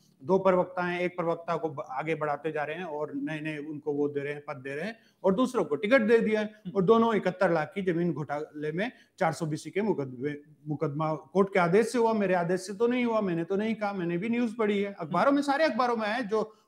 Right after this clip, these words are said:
Speaker 1: मुख्य अखबार हैं देहरादून के,
Speaker 2: इन्होंने भी
Speaker 1: सब
Speaker 2: आरो-,
Speaker 1: है।
Speaker 2: आरोपियों को टिकट दिया है?
Speaker 1: हाँ, हाँ, सौ फीसदी आरोपियों को टिकट दिया है, जिन पे भ्रष्टाचार के आरोप हैं, जिन पे चार सौ बीसी के आरोप हैं,
Speaker 2: हम्म।
Speaker 1: उनको टिकट दिया है आम आदमी पार्टी ने। और सा-
Speaker 2: आपने, चलिए, कर्नल कोठियाल को नहीं बताया, आपने प्रदेश प्रभारी को बोला कि आपने ऐसा क्यों किया?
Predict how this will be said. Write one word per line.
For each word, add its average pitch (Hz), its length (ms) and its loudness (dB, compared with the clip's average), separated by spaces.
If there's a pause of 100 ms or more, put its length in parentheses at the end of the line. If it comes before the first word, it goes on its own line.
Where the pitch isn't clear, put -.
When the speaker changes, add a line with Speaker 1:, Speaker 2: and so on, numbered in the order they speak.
Speaker 1:
मुख्य 202 220 0
अखबार 180 400 -2
हैं 214 260 -6
देहरादून 175 320 -4
के, 190 60 -2
Speaker 2:
इन्होंने 254 220 0
भी 247 100 -4
Speaker 1:
सब 233 60 -2
Speaker 2:
आरो-, 220 180 2
Speaker 1:
है। - 100 -8 (100)
Speaker 2:
आरोपियों 190 320 -2
को 208 60 -6
टिकट 170 260 -12
दिया 113 180 -12
है? - 120 -20
Speaker 1:
हाँ, 294 260 2
हाँ, 226 260 -4
सौ 277 100 0
फीसदी 196 560 -6
आरोपियों 180 380 -4
को 277 100 -4
टिकट 190 260 -6
दिया 165 220 -4
है, 277 80 -2
जिन 214 180 -4
पे 208 140 -8
भ्रष्टाचार 170 640 -8
के 220 160 -10
आरोप 175 500 -4
हैं, 247 160 -4
जिन 170 140 -8
पे 220 120 -14
चार 185 200 -8
सौ 165 140 -18
बीसी 165 260 -16
के 240 80 -10
आरोप 240 480 2
हैं, 185 340 -4
Speaker 2:
हम्म। 208 180 -10 (160)
Speaker 1:
उनको 208 260 2
टिकट 180 280 0
दिया 160 220 -4
है 240 160 0
आम 180 220 0
आदमी 165 240 -2
पार्टी 165 360 -6
ने। 294 240 -6 (220)
और 277 100 4
सा- 214 160 6
Speaker 2:
आपने, 254 220 2
चलिए, 277 220 -4
कर्नल 277 280 -2
कोठियाल 254 360 0
को 254 100 -4
नहीं 220 120 -4
बताया, 170 240 2
आपने 226 160 -2
प्रदेश 220 300 -6
प्रभारी 214 320 -4
को 220 120 -14
बोला 214 240 -2
कि 240 140 -6
आपने 208 240 -4
ऐसा 214 140 -10
क्यों 208 220 -14
किया? - 260 -14